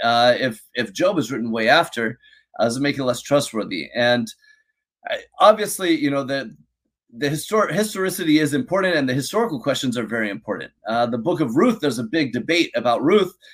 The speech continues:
whether Ruth is written, uh, after the exile or rather Ruth was written before the exile. And if it's before the exile, it's, it's saying, you know, the Davidic line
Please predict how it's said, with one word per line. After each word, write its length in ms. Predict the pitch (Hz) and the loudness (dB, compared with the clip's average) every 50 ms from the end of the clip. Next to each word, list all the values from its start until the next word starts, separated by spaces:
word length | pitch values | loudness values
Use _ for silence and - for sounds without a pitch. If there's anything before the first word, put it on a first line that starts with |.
| - _ _ | -20 _ _
whether 220 | - 127 120 135 135 | -4 -2 -2 0 0
Ruth 260 | 139 151 165 151 156 | 2 2 2 2 0
is 180 | 143 120 135 | -4 -2 -4
written, 340 | 156 151 135 139 135 135 135 - - - | -4 -2 0 0 0 0 -2 -4 -4 -2
uh, 280 | 117 120 117 117 - - | -2 0 0 0 0 0
after 280 | 139 151 - - 160 | 0 0 0 -2 -2
the 100 | 139 147 | 0 0
exile 460 | 143 139 - - 135 131 131 139 147 | 0 0 0 2 2 4 4 4 2
or 320 | 135 101 123 123 123 127 120 | 2 0 -2 -2 -4 -2 0
rather 280 | 123 131 127 117 127 123 | 0 0 0 0 -2 -2
Ruth 240 | 127 139 135 131 - | -2 -2 -4 -4 -4
was 180 | 139 123 110 117 | -6 -6 -4 -6
written 240 | 139 135 135 131 | -6 -6 -6 -8
before 320 | 110 110 107 - 170 190 185 | -10 -12 -8 -6 -4 -2 -2
the 120 | 139 120 | -2 -2
exile. 440 | 107 107 107 - - 73 57 - - _ _ - - _ _ _ - | -2 -2 -4 -6 -6 -6 -6 -8 -12 _ _ -20 -20 _ _ _ -8
And 80 | 120 | -4
if 80 | 120 160 | -2 -2
it's 140 | 160 - - | -2 0 -2
before 360 | 139 135 - - 240 277 277 | -4 -4 2 4 4 4 6
the 140 | 254 170 143 | 6 4 4
exile, 640 | 139 117 - - 120 113 113 120 135 180 190 - - | 2 2 0 2 2 4 4 4 2 2 -2 -6 -6
it's, 380 | 120 127 127 123 - - - - | -4 -4 -4 -6 -8 -12 -10 -8
it's 240 | 120 120 113 - - | -6 -6 -6 -6 -4
saying, 440 | 139 135 139 139 139 135 127 123 _ _ _ _ - _ _ _ _ _ _ _ _ _ _ _ | -2 0 0 0 0 -2 -4 -6 _ _ _ _ -20 _ _ _ _ _ _ _ _ _ _ _
you 120 | - 127 131 | -6 -2 0
know, 100 | 139 135 | 0 0
the 100 | 120 120 | 0 -2
Davidic 440 | 113 120 110 160 175 160 - - 127 | -4 -4 -2 0 0 0 -2 -2 -2
line 500 | 135 156 170 170 170 165 165 165 165 | 0 2 4 6 6 6 4 2 0